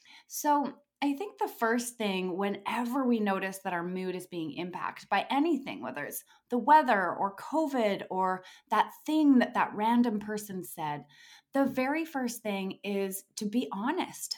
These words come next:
about where you're at, to acknowledge the fact that you're having a bit of a hard time, you're not feeling your best, and to recognize that it's not your fault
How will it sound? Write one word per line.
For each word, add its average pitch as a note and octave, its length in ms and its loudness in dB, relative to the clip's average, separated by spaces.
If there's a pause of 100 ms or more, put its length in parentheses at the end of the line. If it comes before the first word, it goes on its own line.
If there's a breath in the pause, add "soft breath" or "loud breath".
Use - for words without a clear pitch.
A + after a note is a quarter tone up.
(140)
about F3+ 500 -4
where F3+ 300 -6
you're F#3 320 -6
at, - 440 -10 (260)
to A#3 120 0
acknowledge G3+ 840 4
the - 80 -8
fact E3 380 0
that E3 260 -2
you're F#3 100 -8
having E3+ 300 -2
a F#3+ 40 -6
bit F#3+ 140 -6
of - 80 -6
a A3 60 0
hard G3+ 240 -4
time, D3+ 420 -8 (120)
you're E3+ 220 -8
not E3 420 -2 (120)
feeling D#3 260 -8
your D3+ 120 -10
best, - 500 -8 (280 loud breath)
and A#3 120 -2
to A#3 80 -2
recognize G#3+ 720 0
that F3+ 240 0
it's - 160 -12
not A#3 340 0
your G#3+ 160 -6
fault - 600 -4